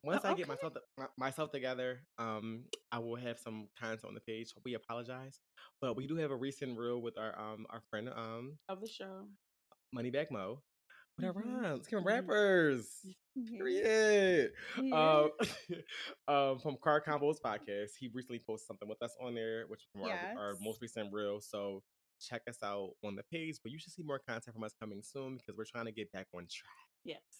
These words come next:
Speaker 2: Yes.
Speaker 1: Um,
Speaker 3: We would love
Speaker 2: Yeah.
Speaker 3: for you guys to listen, rate, review, sub-, subscribe, follow,
Speaker 1: All the
Speaker 3: do all the
Speaker 1: things.
Speaker 3: things.
Speaker 2: All the good things. All the good
Speaker 3: Mm-hmm.
Speaker 2: things.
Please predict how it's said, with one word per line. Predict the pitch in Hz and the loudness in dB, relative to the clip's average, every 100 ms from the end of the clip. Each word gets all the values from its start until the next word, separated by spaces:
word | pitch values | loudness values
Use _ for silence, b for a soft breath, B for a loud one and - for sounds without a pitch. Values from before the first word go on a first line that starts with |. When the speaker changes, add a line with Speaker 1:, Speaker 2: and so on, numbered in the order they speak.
| - | -10
Speaker 2:
Yes. | 175 175 170 | -10 -10 -10
Speaker 1:
Um, | 202 196 185 180 185 190 | -8 -6 -6 -8 -10 -6
Speaker 3:
We | 208 | -4
would | 190 | -2
love | 190 | -2
Speaker 2:
Yeah. | 202 | -4
Speaker 3:
for | |
you | 202 | -4
guys | 190 185 185 185 | -2 -2 -4 -8
to | - | -8
listen, | 180 180 - 175 175 _ _ _ | -8 -8 -10 -10 -10 _ _ _
rate, | 208 214 | -4 -2
review, | 208 190 196 185 185 | -4 -6 -4 -4 -4
sub-, | 190 _ _ _ | -10 _ _ _
subscribe, | 180 - 180 180 175 - | -20 -8 -4 -4 -6 -8
follow, | 175 170 170 170 _ _ _ | -6 -6 -12 -14 _ _ _
Speaker 1:
All | 143 | 0
the | 220 | 4
Speaker 3:
do | |
all | 208 202 | 4 4
the | 180 | 0
Speaker 1:
things. | 175 | -4
Speaker 3:
things. | 165 - - 214 | -10 -16 -6 -2
Speaker 2:
All | 220 | -2
the | 214 | -2
good | 196 - | -6 -6
things. | 156 156 180 - 202 | -8 -8 -14 -6 0
All | 226 240 | 2 2
the | 226 | 0
good | 185 175 | -4 -4
Speaker 3:
Mm-hmm. | 156 | -6
Speaker 2:
things. | 180 160 180 | -8 -8 -12